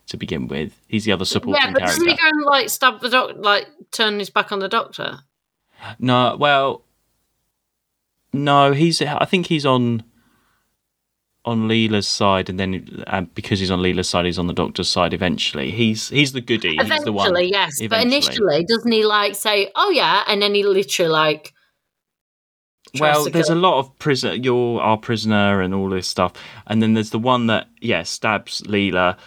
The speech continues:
Speaker 1: Then when the Doctor's captured, you get the Hoarders. So he's gonna be fed to the Hoarders.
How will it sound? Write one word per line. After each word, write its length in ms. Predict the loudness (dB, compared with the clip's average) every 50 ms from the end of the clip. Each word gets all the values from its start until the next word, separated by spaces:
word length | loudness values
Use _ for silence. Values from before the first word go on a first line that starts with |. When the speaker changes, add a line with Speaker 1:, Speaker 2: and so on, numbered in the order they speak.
| -20 _ _ _ -14
Speaker 1:
Then 340 | -12 -4 0 0 2 2 4
when 120 | 2 2
the 80 | 2 2
Doctor's 300 | 0 0 0 -2 -6 -6
captured, 380 | -4 -6 -6 -6 -8 -8 -6
you 60 | -4 -2
get 100 | -2 -2
the 60 | -4
Hoarders. 580 | -2 0 2 2 4 2 2 0 -2 -6 -6 -4
So 160 | -2 -2 0
he's 140 | -2 0 0
gonna 120 | -2 -2
be 100 | 0 -2
fed 220 | -2 -2 -2 -2 -2
to 80 | -2 -2
the 100 | -2 0
Hoarders. 640 | 2 2 2 2 0 -2 -4 -4 -4 -6 -8 -8